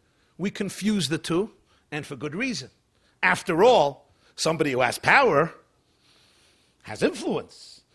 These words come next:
and somebody who has influence has power. It would seem that the two are just different words, semantics, but they express the same truth.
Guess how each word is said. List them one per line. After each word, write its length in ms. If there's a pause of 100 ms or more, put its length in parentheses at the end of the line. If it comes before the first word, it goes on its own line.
(200)
and 120
somebody 340
who 120
has 140
influence 960 (400)
has 180
power. 440 (760)
It 100
would 160
seem 420
that 160
the 60
two 560
are 120
just 240
different 320
words, 400
semantics, 840 (340)
but 120
they 100
express 500
the 120
same 280
truth. 560